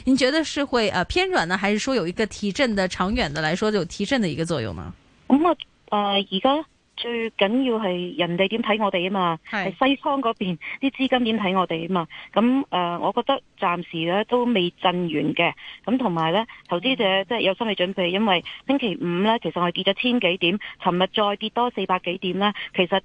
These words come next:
Speaker 2: 呃，短線呢，喺二萬二千五嗰度又攞返個支持。但係，呃，暫時，呃，我覺得，呃，單日如果星期五咁樣跌法啦，咁仲有外圍呢，M S C I嗰個跌幅呢，仲大過個恒指㗎嘛。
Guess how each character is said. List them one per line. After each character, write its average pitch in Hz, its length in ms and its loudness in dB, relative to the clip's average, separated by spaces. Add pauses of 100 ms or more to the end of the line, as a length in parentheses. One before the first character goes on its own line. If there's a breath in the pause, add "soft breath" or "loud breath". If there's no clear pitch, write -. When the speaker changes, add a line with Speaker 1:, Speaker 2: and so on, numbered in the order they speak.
(120)
Speaker 2:
呃， 185 180 -2
短 185 180 0 (140)
線 214 180 0
呢， 220 140 4 (180 loud breath)
喺 208 220 0
二 185 40 -2
萬 175 200 2
二 175 60 -2
千 233 280 0
五 170 220 2
嗰 185 120 2
度 180 140 0
又 170 220 0
攞 175 180 0
返 220 220 2
個 180 60 0
支 214 200 -4
持。 - 220 -4 (260 loud breath)
但 180 100 2
係， 196 380 2
呃， 180 180 -2 (240)
暫 185 300 2 (100)
時， 165 340 0 (300 loud breath)
呃， 175 200 4
我 202 80 2
覺 240 120 0
得， 277 160 -2 (200)
呃， 190 140 -4 (100)
單 277 280 4
日 185 180 -2
如 165 100 -12
果 185 120 0
星 269 160 0
期 175 140 -2
五 160 120 -4
咁 170 180 -2
樣 226 180 2
跌 220 160 -8
法 190 160 -2
啦， 214 200 2 (220 loud breath)
咁 269 120 0
仲 190 200 -4
有 185 260 2 (160 loud breath)
外 180 200 2
圍 156 180 0
呢 196 100 2
，M 262 200 2
S 226 180 0
C 240 60 -8
I 214 180 0
嗰 190 160 -2
個 175 80 -2
跌 175 240 -8
幅 208 160 0
呢， 196 100 2
仲 175 200 -4
大 160 200 2
過 175 160 0
個 170 80 2
恒 160 220 -4
指 - 140 -12
㗎 185 120 0
嘛。 190 180 2